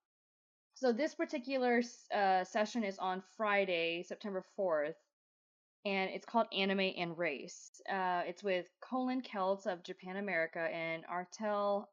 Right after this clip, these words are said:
Isom, I hope I said that correctly, of The Art Ch-, Ha-, Ch-, Chagio in Tokyo. Um, I'm, I have the descriptions here, so I'm just gonna do a quick read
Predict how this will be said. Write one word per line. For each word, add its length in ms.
Isom, 520
I 100
hope 240
I 80
said 240
that 120
correctly, 560
of 340
The 100
Art 380
Ch-, 120
Ha-, 220
Ch-, 380
Chagio 680
in 120
Tokyo. 600
Um, 560
I'm, 260
I 60
have 200
the 60
descriptions 560
here, 220
so 120
I'm 80
just 100
gonna 120
do 140
a 60
quick 320
read 460